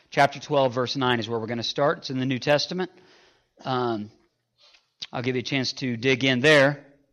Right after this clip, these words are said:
But in the course of, uh, in the course of your, your discovery, if, if for some reason you don't have your Bible, you forgot your Bible, we actually have spread some Bibles out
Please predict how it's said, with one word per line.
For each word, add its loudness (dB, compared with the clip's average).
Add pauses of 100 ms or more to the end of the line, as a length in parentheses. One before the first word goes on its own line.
(2500)
But 6 (160)
in 2
the 4
course 2
of, 4
uh, 6 (400)
in -2
the 0
course 0
of -2
your, 2
your 0
discovery, 4
if, 0 (300)
if 2
for -8
some 2
reason 4
you 0
don't 4
have 6
your 0
Bible, 6
you -2
forgot 2
your -4
Bible, 4
we -2
actually 0
have -2
spread -2
some -6
Bibles 4
out 2